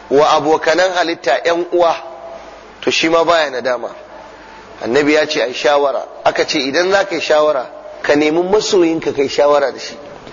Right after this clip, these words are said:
Duk wanda baka yadda da, baka amintu da ƙaunarsa gare ka ba, ka kai shawara da shi. Duk wanda ka je ku kai shawara da shi, to, wannan ya nuna cewa fa yana cikin masoya.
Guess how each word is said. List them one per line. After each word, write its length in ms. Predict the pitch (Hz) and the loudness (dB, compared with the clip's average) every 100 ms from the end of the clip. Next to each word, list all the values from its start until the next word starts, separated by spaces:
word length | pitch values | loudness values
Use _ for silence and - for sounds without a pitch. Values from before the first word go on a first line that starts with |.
| - | 0
Duk 240 | 180 294 | 2 4
wanda 240 | 285 262 240 | 4 4 2
baka 280 | 202 - | 2 0
yadda 320 | 175 165 156 202 | 0 2 0 2
da, 220 | 180 127 - - - - | 2 2 -2 -14 -14 0
baka 300 | 160 170 - | 0 2 2
amintu 400 | 170 170 165 220 | 4 2 0 0
da 100 | 202 | 0
ƙaunarsa 560 | 202 160 160 185 - 147 | 2 2 2 0 -2 0
gare 240 | 147 170 | 2 0
ka 140 | 165 139 | -2 -4
ba, 100 | 135 | -4
ka 100 | 196 | -4
kai 140 | 170 | -4
shawara 380 | - 147 143 135 | 0 2 2 -2
da 80 | - | -6
shi. 140 | - - - - - - - - | -16 -18 -18 -20 -20 -20 -20 -6
Duk 260 | 147 269 302 | 0 4 4
wanda 220 | 285 233 | 4 2
ka 120 | 214 | 2
je 120 | 202 | 0
ku 100 | 220 | -4
kai 180 | 151 190 | 0 0
shawara 440 | - 180 185 175 139 | 2 4 4 2 -2
da 60 | |
shi, 180 | - 131 | -10 -8
to, 120 | 156 | 0
wannan 220 | 170 196 | 0 2
ya 100 | 170 170 | 0 0
nuna 220 | 180 165 | -2 -4
cewa 300 | 160 156 151 | 0 2 2
fa 80 | 147 - | -4 -4
yana 360 | 127 170 180 156 | 0 2 2 0
cikin 300 | - - 156 | -2 0 2
masoya. 420 | 160 156 120 104 | 2 0 -2 -2